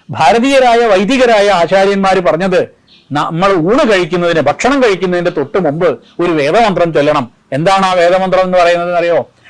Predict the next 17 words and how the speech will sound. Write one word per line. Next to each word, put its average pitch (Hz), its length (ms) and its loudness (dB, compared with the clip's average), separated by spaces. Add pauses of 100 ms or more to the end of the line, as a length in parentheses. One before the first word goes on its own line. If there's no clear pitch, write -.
"മോഘമന്നം 147 760 -2
വിന്ദതേ 156 540 0
അപ്രചേതസാം." 156 920 -2 (800)
എങ്ങനെയാണ് 226 380 2
പറയുന്നതെന്നറിയോ? 208 640 0 (160)
"സത്യമായിട്ട് 233 680 0
സത്യം 170 420 -2
ബ്രവീമി 165 480 -2
വദൈ 156 360 0 (160)
സത്യം, 160 460 -6 (460)
ന 214 60 2
ആര്യമണം 208 720 0 (760)
പുഷ്യതി 175 520 -2
കേവല 175 400 2
അഹോ 160 440 0
ഭവതി 160 440 0
കേവലാദി." 151 680 0